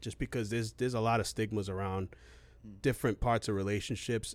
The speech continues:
Speaker 1: um, but singlehood especially, where it's kinda like a bad word nowadays. So,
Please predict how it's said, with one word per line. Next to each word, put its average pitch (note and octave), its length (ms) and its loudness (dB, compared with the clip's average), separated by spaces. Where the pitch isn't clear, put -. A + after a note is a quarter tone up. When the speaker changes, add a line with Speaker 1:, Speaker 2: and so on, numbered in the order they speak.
Speaker 1:
um, F2 320 -6
but - 120 -2
singlehood B2 640 4
especially, F#2+ 580 -2
where F2+ 320 -4
it's G#2 160 -6
kinda A2 260 0
like F#2+ 160 -2
a F2 80 -6
bad F#2 300 -2
word F2 280 -4
nowadays. E2 600 -8
So, E2 260 -8